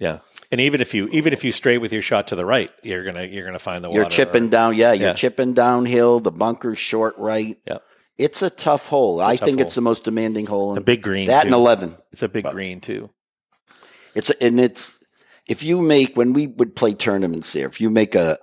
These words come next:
Speaker 2: a birdie on that hole, you, you're gonna lap the field twice.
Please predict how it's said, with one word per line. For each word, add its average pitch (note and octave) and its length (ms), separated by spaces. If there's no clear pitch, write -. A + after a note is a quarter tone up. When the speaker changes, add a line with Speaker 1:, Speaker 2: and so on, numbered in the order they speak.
Speaker 2:
a D#2+ 80
birdie D#2+ 540
on D2+ 140
that D#2+ 160
hole, D#2+ 240
you, D2+ 260
you're E2+ 140
gonna E2+ 180
lap E2+ 300
the F2 100
field D#2+ 360
twice. C#2+ 520